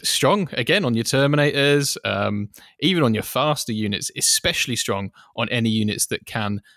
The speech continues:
um, automatically advance a certain distance without having to roll, like, for example, Outriders.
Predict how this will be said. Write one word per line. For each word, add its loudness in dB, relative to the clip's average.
um, -4
automatically -4
advance -4
a -8
certain -4
distance -6
without -4
having -8
to -12
roll, -10
like, -14
for -16
example, -8
Outriders. -8